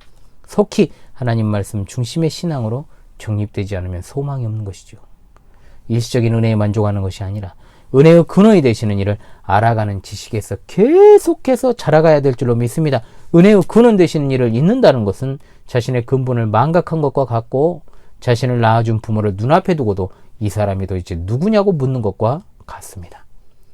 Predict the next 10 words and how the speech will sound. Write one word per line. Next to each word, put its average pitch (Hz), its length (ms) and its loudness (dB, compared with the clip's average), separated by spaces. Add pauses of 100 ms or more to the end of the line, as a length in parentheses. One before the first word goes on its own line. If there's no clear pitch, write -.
(140)
시청자 113 720 -4
성도들이시여, 107 640 -6 (1000)
한 - 180 -8
해가 113 120 -4
저물어 92 300 -8
갑니다. 87 540 -14 (1600)
이 107 100 -6
시점에 107 640 -6 (600)
하나님께서 117 640 -4
우리에게 104 840 -4